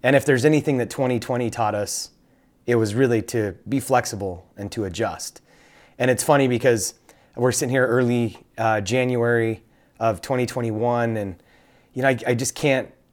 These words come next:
tell you how many times, and I'm sure you saw this too, you know, r-, scrolling through social media or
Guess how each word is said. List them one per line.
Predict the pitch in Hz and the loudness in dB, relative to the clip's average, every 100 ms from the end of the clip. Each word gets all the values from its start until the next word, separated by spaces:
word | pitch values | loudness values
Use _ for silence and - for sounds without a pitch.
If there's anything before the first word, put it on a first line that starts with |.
| _ _ 107 _ | _ _ -20 _
tell | - - 151 | -10 -2 2
you | 131 | 2
how | 117 123 | 0 -2
many | 113 107 | -4 -6
times, | - 127 117 107 | -6 -4 -4 -4
and | 104 | -6
I'm | 104 | -6
sure | - 120 | -4 -2
you | 110 | -2
saw | - 110 | -2 -4
this | 104 - | -4 -6
too, | 123 110 | -4 -2
you | 104 | -2
know, | 104 98 | -4 -6
r-, | - - | -10 -12
scrolling | - 120 110 101 | -8 -4 -4 -4
through | 107 | -8
social | 113 104 107 | -8 -8 -4
media | 127 135 127 120 110 | -2 0 2 4 2
or | 104 95 | 0 -4